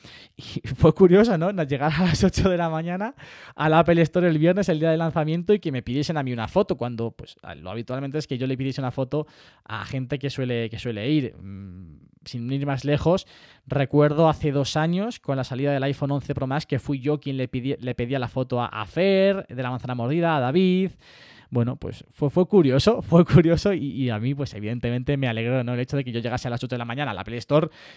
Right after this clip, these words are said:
y un chico, pues, me pidiese a mí una foto. Curioso, <laughs> cuanto, cuanto menos. Luego ya después, pues, entramos, como podéis ver en el vídeo de, de que he subido hoy, entramos al Apple Store, la verdad que nos recibieron muy, muy bien. Me sorprendió que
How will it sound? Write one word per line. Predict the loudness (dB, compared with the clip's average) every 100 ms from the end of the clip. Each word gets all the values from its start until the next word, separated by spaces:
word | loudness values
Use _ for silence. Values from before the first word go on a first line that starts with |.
| -8
y | -2
un | -2
chico, | 0 0 2
pues, | 2
me | 2
pidiese | 0 0 0
a |
mí | 0
una | -2
foto. | 2 0 0 -8 _ _ _ _ _ _ _ _ _ _ _ _ _
Curioso, | 0 6 6 4 -4
<laughs> | 0
cuanto, | 2 4 2 -2 -2 -6 -16 -18 -10
cuanto | 2 2 4 2
menos. | 2 0 -8 -20 -20 -12 2
Luego | 6 8
ya |
después, | 8 6 4
pues, | 2 0
entramos, | 0 4 6 6 4
como | 0 -2
podéis | 2 2
ver | 2 2
en | 0
el | 0
vídeo | 0 2 2
de, | 2 0 2 2 2 0 0 -2
de | -4 -4 -4
que | -6
he |
subido | -2 0 2
hoy, | 2 2 -4
entramos | -6 -6 -6
al | -6
Apple | -6 -6
Store, | -4 4 8 8 8 4
la | -8
verdad | -8 -6
que |
nos | -4 -2
recibieron | -2 0 2 0 2
muy, | 2 2
muy | 2 0
bien. | 0 -2
Me | 0
sorprendió | 0 0 -2 -2 -2
que | -2